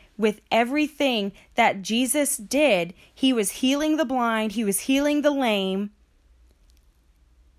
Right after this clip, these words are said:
and they immediately started singing, "Hosanna to the Son of David.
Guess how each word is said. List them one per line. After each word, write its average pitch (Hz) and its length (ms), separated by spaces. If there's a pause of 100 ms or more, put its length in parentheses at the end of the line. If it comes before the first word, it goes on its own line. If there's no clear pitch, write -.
(540)
and 254 240
they 262 420 (420)
immediately 254 1000 (100)
started 226 360
singing, 208 360
"Hosanna 226 520
to 226 160
the 214 100
Son 208 400
of 185 300
David. 165 500